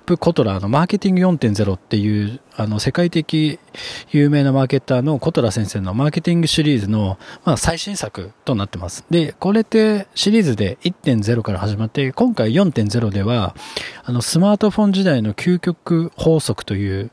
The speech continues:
まあ、ちょっとサブタイトルにもなってるんですけども、その、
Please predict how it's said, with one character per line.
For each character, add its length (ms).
ま 80
あ、 40
ち 60
ょ 20
っ 20
と 80
サ 140
ブ 80
タ 100
イ 60
ト 100
ル 80
に 80
も 100
な 100
っ 20
て 100
る 100
ん 60
で 60
す 100
け 80
ど 80
も、 240
そ 180
の、 360